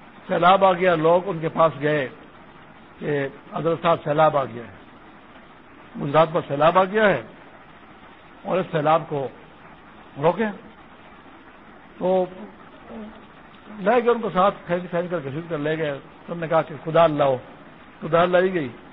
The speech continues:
سیلاب ادھر آ رہا تھا نا، راستے اس کو جو جو مٹی روک رہی تھی، ان کو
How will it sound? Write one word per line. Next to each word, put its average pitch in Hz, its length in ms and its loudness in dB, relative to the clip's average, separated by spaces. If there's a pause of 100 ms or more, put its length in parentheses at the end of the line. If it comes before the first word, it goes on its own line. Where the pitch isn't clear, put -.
(340)
سیلاب 156 360 0
ادھر 160 160 -4
آ 190 120 4
رہا 208 140 4
تھا 151 140 -4
نا، 175 80 -12 (680)
راستے 175 240 -2
اس 175 140 -2
کو 180 80 -6
جو 160 120 -2
جو 175 120 -2
مٹی 170 220 -6
روک 180 180 0
رہی 185 120 -4
تھی، 175 80 -6
ان 160 60 -8
کو 151 60 -8